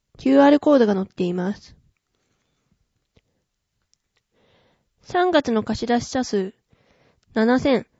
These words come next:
二百六十八人。三月の貸し出し点数、二万四千七百七十九点。問い合わせ、図書館、電話、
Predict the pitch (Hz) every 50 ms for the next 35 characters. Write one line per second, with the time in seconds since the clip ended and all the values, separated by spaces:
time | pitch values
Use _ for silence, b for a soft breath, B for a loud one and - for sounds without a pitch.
0 | _ _ - 226 240 269 254 - 269 247 233 - 285 254 240 220 220 220 - -
1 | 226 220 190 175 - - _ _ _ _ _ _ _ _ _ _ _ _ _ _
2 | _ _ _ _ - - 349 359 349 320 277 - 220 208 196 - 226 214 - -
3 | 240 247 247 - - 262 254 233 214 - 190 175 175 - _ _ _ _ _ _
4 | _ _ _ _ _ _ _ _ _ _ _ - 226 233 240 269 269 233 - -
5 | _ _ - 220 226 240 240 - - 247 214 185 - _ _ - _ _ _ -
6 | 220 233 277 294 302 269 - 208 202 202 214 240 254 - 220 196 196 - 247 233
7 | 220 - 190 175 170 - _ _ - - - - - _ _ _ _ _ _ _
8 | _ _ _ _ _ _ _ _ _ _ _ _ _ _ _ _ _ _ _ _
9 | _ _ _ _ _ _ _ _ _ _ _ _ _ _ _ _ _ - - 269
10 | 262 262 254 254 247 247 247 - 247 233 - - _ _ _ _ _ - - 269
11 | - 320 320 - 233 190 185 - _ _ _ _ _ _ _ _ _ _ - 233
12 | 233 233 226 220 220 220 220 -